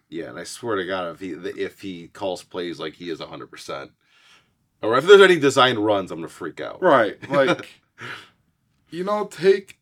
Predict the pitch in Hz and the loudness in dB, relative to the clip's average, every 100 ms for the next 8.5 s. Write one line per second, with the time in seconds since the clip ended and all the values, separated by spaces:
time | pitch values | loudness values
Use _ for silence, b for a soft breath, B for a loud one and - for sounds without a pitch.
0 | - 120 131 - 143 156 156 131 139 131 | -14 -8 -8 -8 -6 -4 -2 -2 -2 -4
1 | 127 117 101 82 82 - - _ _ _ | -4 -2 -2 -6 -10 -18 -20 _ _ _
2 | _ 131 180 226 208 135 156 170 170 170 | _ 0 0 0 -6 0 6 8 6 4
3 | - 143 117 110 104 - - _ - 131 | 0 0 0 -2 -8 -14 -18 _ 0 2
4 | 127 135 135 117 107 98 - - 151 143 | 4 2 0 -6 -8 -12 -14 -2 -2 -2
5 | 135 139 135 127 120 110 95 - - b | -6 -6 -4 -6 -6 -8 -12 -14 -20 b
6 | b b b - 147 190 - - _ - | b b b -2 4 4 2 -10 _ -2
7 | 147 139 - - - 135 120 117 98 107 | 0 0 -2 -14 -10 -8 -6 -6 -8 -12
8 | 101 113 101 85 85 | -12 -6 -6 -8 -14